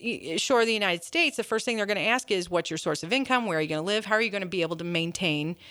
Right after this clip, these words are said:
you know, a-, and start a life here?" Well, if you did not have good answers for that, they were gonna put you on a ship and take you back home. So to add insult to injury, these women were gonna be deported because they had lost their sources of income. Well, Margaret couldn't stand for that.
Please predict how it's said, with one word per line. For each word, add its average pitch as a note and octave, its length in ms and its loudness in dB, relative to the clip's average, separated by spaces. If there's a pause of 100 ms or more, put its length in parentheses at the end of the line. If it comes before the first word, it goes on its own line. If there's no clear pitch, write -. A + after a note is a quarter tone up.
(220)
you G3 100 2
know, D#3+ 240 4
a-, - 60 -8 (180)
and F3+ 100 0
start E3+ 240 4
a D3+ 60 4
life C4 280 2
here?" C#3+ 200 -2
Well, F#3+ 140 2
if G3+ 120 -4
you D4 120 2
did D#4+ 120 -2
not A#3 300 2 (160)
have F#3 240 -2
good F#3+ 160 0
answers C4 300 0
for F3+ 100 -2
that, F3 220 2
they A3 80 0
were C#4 80 -2
gonna C#4 100 0
put A3 240 -4
you A3+ 100 -4
on G3+ 120 -2
a - 20 -4
ship D#3+ 420 -2
and F3+ 220 -4 (140)
take D#3 260 0
you F#3 80 -6
back G#3+ 240 -2
home. D4+ 240 -6 (680)
So - 180 4
to B3 80 6
add B3 160 4
insult C#4 460 0
to F#3+ 60 -4
injury, A#3 380 0
these A3+ 240 -4
women B3 260 0
were G#3 100 -2
gonna G#3 140 -2
be G3 140 -2
deported G3 580 -2
because F#3 340 -2
they F#3+ 100 0
had G3+ 120 -2
lost F#3+ 600 -2 (120)
their G3 140 2
sources E3+ 400 -2
of G3+ 120 -4
income. A3+ 400 0
Well, F#3 140 0
Margaret G3+ 320 2
couldn't D#3 200 -10
stand - 300 -6
for A2 80 -6
that. - 260 -4